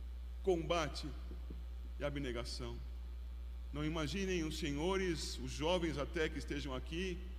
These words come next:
que isto é uma colina para a qual apenas, a qual apenas quando alcançamos o seu cume, estamos aptos ao episcopado. Não.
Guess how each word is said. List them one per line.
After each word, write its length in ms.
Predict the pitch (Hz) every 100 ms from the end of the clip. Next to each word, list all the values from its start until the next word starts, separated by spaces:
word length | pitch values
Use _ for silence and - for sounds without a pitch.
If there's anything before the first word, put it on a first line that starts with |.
| - - - -
que 480 | - 143 143 139 131
isto 260 | 135 - 156
é 60 |
uma 220 | 147 147 151
colina 760 | 160 139 147 170 165 139 123 - - - - - - - - - -
para 200 | 143 135
a 40 |
qual 400 | 131 147 139 127
apenas, 800 | 123 - 170 170 143 - - - - - - - - -
a 220 | 160 156
qual 320 | - 147 139
apenas 360 | 135 170 175 -
quando 200 | 180 170
alcançamos 520 | 170 151 - 185 160
o 60 |
seu 220 | 160 170 139
cume, 520 | - 185 190 202 - - - - - - - -
estamos 460 | - 180 175 165 180
aptos 720 | 180 175 - 143 - - - - - - - - - -
ao 320 | - 147 147 127 - - - - -
episcopado. 920 | 147 - 156 - 135 - 139 131 110 - - 139
Não. 420 | 143 156 135